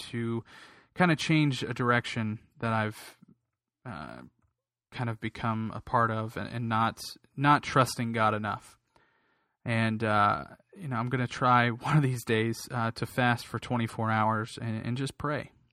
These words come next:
And I hope I can accomplish it because I like to eat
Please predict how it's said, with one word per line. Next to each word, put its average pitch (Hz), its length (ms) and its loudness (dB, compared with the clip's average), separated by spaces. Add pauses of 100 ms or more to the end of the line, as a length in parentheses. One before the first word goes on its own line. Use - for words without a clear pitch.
(200)
And 117 440 -2 (420)
I 117 80 -4
hope 147 260 2
I 131 120 6
can 127 120 0
accomplish 117 540 0
it 101 160 -6
because 110 500 -2
I 127 520 2
like 120 280 -2
to - 100 -8
eat 180 360 -6